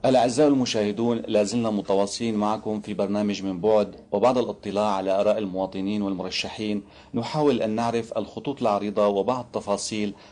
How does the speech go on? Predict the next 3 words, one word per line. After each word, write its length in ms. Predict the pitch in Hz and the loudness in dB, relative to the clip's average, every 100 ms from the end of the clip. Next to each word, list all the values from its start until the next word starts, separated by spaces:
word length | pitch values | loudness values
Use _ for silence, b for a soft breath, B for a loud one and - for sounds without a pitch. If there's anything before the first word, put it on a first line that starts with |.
| B 110 | B -2
التحضيرات 680 | 110 98 - 104 107 107 104 | 0 -6 -4 0 2 2 2
العملية 400 | 95 98 98 107 | 0 -2 -2 -2
الانتخابية 880 | 98 85 90 98 90 104 104 101 | -4 -8 -8 -6 -6 0 2 2